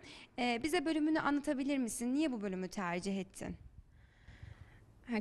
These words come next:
Speaker 2: çalışma ekonomisi, insan kaynakları bölümü. Yani kendim de istiyordum. Yani kazanabildim. Çok seviyorum bu bölümü.
Speaker 1: Önceden karar vermiştim bu bölüme. Ee, peki bu bölüm,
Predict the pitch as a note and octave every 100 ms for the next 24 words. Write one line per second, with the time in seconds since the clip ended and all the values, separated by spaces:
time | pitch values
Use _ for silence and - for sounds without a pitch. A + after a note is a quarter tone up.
0 | - - A3+ C4 D4+ C#4 B3+ A#3+ A#3 A#3
1 | A#3 - A3 A3 A#3 A#3+ A#3 G#3+ G#3+ A3+
2 | B3 A3 B3+ F#4 D#4+ A#3+ C4+ B3+ C4 B3
3 | - A#3+ - A#3+ A3 G#3+ C#4+ E4+ A4+ -
4 | - - - - - - - - - -
5 | - - - - - - - A#3 A#3 -
6 | - - A3 G#3+ G#3 C4 B3+ B3+ B3 A3
7 | G#3 G#3 G3+ A#3+ A3 - G#3 F#3+ F#3+ F#3
8 | F#3 F3+ F3 F3 F3 - - - - D4
9 | C#4 D#4 D4+ D4 C#4+ A#3+ G3+ G3 F#3 F#3+
10 | - G#3 G3+ G#3+ G3+ G3 G#3+ D#4 A4+ -
11 | - - - B3 B3 A#3+ A#3+ D#4 - E4+
12 | C#4 E4+ C#4 E4+ F4+ F4